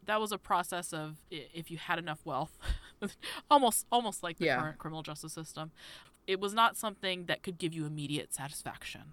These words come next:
Speaker 1: And, uh, and these were
Speaker 2: Right.
Speaker 1: times when people demanded immediate satisfaction. So
Speaker 2: There was no Judge
Speaker 1: Yeah, there was
Speaker 2: Judy.
Speaker 1: no Judge Judy.
Speaker 2: No Judge,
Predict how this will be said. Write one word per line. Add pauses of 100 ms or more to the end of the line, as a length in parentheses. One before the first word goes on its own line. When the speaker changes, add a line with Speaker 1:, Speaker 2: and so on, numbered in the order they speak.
(180)
Speaker 1:
And,
uh,
and
these
were
Speaker 2:
Right.
Speaker 1:
times
when
people (140)
demanded
immediate
satisfaction. (480)
So (640)
Speaker 2:
There
was
no
Judge
Speaker 1:
Yeah,
there
was
Speaker 2:
Judy.
Speaker 1:
no
Judge
Judy.
Speaker 2:
No
Judge,